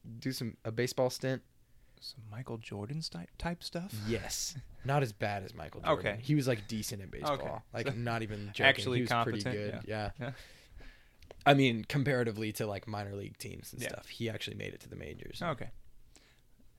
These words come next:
Speaker 2: I think
Speaker 1: He was okay.
Speaker 2: that Michael Jordan story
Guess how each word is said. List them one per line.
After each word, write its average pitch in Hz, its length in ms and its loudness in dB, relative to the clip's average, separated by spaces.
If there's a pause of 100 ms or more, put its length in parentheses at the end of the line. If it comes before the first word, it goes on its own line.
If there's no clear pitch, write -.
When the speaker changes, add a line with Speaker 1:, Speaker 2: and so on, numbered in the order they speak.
(120)
Speaker 2:
I 143 80 0
think 220 380 -4
Speaker 1:
He 113 100 -4
was 104 140 -2
okay. - 420 -12
Speaker 2:
that 175 160 0
Michael 117 320 0
Jordan 104 340 -6
story 104 360 -8